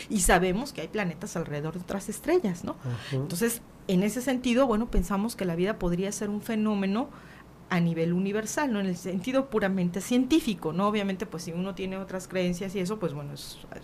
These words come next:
Speaker 1: es otra co-, es, es, es difícil, no es, no es, no es debatible, ¿no? Pero la, la evidencia que tenemos, al menos desde el punto de vista científico, es que la vida se genera a partir de una serie de procesos químicos y físicos que podrían darse en otros lugares del universo, ¿no?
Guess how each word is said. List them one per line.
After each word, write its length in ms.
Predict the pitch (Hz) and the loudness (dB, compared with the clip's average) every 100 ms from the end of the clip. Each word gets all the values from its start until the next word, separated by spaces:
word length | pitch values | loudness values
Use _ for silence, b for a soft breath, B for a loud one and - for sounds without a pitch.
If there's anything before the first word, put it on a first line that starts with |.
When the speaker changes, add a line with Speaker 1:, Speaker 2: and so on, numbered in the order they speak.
| - | -14
Speaker 1:
es 160 | 180 - | -14 -12
otra 220 | - 180 | -10 -6
co-, 120 | 165 | -6
es, 180 | 170 - - 165 B B - | -6 -8 -12 -12 B B -2
es, 180 | 185 | 0
es 160 | 180 175 | 0 2
difícil, 580 | 202 226 240 202 170 175 | 4 4 4 4 6 6
no 80 | 170 | 6
es, 80 | |
no 120 | 170 160 | 2 0
es, 80 | |
no 80 | 165 | 0
es 100 | 143 | 2
debatible, 520 | 151 - 240 202 156 | 4 4 4 2 4
¿no? 160 | 165 233 B B B | 2 0 B B B
Pero 140 | 180 | 8
la, 220 | 180 185 185 | 10 10 8
la 80 | 180 | 6
evidencia 460 | 208 247 269 214 | 8 6 6 2
que 100 | 185 | 0
tenemos, 380 | 180 175 180 180 | 0 2 2 0
al 100 | 160 | -4
menos 320 | 156 151 - | -4 -6 -6
desde 260 | 175 156 151 | -4 -2 -2
el 60 | 156 | 0
punto 220 | 175 175 | 0 2
de 60 | |
vista 200 | 156 - | -2 -4
científico, 600 | 160 156 214 214 - 285 294 B B | -6 -4 -4 -2 0 0 -2 B B
es 200 | 170 175 | -4 -2
que 120 | 165 | 0
la 140 | 156 165 | 0 2
vida 420 | 220 247 277 - - | 4 4 4 2 -16
se 220 | - - 175 | -8 -4 -2
genera 380 | 175 175 175 | 2 4 4
a 200 | 175 170 | 2 -2
partir 400 | 165 156 180 170 - | -6 -8 -6 -6 -2
de 160 | 165 | 0
una 260 | 160 175 170 | 2 2 2
serie 260 | 175 165 160 | 0 -2 -2
de 80 | |
procesos 560 | 151 - - 165 160 - - | -4 -6 -4 -4 -4 -8 0
químicos 480 | 180 180 175 160 175 | 4 4 2 -8 -10
y 40 | |
físicos 500 | 220 208 240 349 - B B | -8 -6 -2 -2 -2 B B
que 100 | - | -2
podrían 520 | 170 170 170 175 165 170 | 0 2 0 0 -2 -2
darse 400 | 156 - 175 - | -6 -6 -8 -6
en 160 | 160 143 | -8 -8
otros 320 | 139 - - | -10 -14 -14
lugares 340 | - - - | -12 -10 -8
del 120 | - | -10
universo, 460 | - - - - - | -12 -14 -16 -14 -6
¿no? 160 | 233 | -6